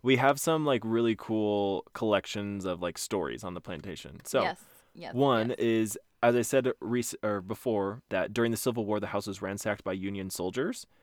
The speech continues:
Speaker 1: So the legend claims that there were three Union soldiers that were killed in the house at this time. So supposedly there is a blood stain that is left in the doorway of the gentleman's parlor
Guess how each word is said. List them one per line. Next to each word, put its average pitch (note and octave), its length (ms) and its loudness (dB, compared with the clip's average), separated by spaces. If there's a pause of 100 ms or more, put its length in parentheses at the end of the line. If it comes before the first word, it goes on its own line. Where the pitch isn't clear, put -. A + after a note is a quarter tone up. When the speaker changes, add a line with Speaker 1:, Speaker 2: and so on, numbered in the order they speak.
(220)
Speaker 1:
So - 160 -2
the A2+ 100 4
legend D3 300 6
claims C3+ 320 0
that A2+ 140 2
there A2+ 80 0
were G#2+ 120 2
three E3+ 300 0
Union D#3 340 0
soldiers A2 380 -2
that G#2 100 0
were G#2 140 -2
killed D#3 320 0
in C3 80 2
the G#2 80 0
house F#2 360 -4
at G#2+ 180 -2
this F2+ 220 -10
time. D#2+ 480 -10 (380)
So - 140 -10
supposedly D3 720 0
there A2 200 0
is G#2 100 -4
a G2 60 -4
blood A#2 400 -2
stain F#2 420 -4
that G2 140 -2
is G2 160 -6
left G#2+ 200 0
in B2 80 -2
the A2 80 0
doorway A2 680 -2 (380)
of G#2+ 320 0
the G#2 120 0
gentleman's G#2 540 -4
parlor G2 640 -2